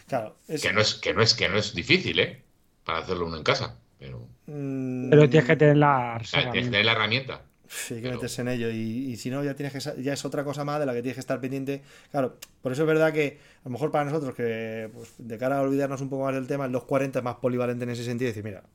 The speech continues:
Speaker 1: me olvido del tema y, y, y, y
Speaker 3: Pero
Speaker 1: manti-".
Speaker 3: tampoco te creas que el, el, el mantenimiento no es caro, ¿eh?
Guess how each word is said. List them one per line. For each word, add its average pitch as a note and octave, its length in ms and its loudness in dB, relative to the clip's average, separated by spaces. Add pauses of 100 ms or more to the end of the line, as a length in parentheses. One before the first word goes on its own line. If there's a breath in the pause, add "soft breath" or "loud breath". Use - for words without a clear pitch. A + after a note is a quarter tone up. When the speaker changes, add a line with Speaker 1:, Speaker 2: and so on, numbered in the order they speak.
(440 soft breath)
Speaker 1:
me A#2 140 -2
olvido A#2 300 2
del B2+ 200 4
tema E3 440 0
y, - 20 0
y, C3+ 60 2
y, A2 1120 -6
y A2 40 -8
Speaker 3:
Pero D#3 120 6
Speaker 1:
manti-". D3 40 8
Speaker 3:
tampoco D3+ 260 6
te A3 120 6
creas F3 260 4
que C#3+ 500 2
el, C3+ 120 -6
el, C3 300 -4
el B2 420 2
mantenimiento B2 640 6
no B2+ 100 8
es A#2+ 140 2
caro, B2 360 4
¿eh? A2 80 0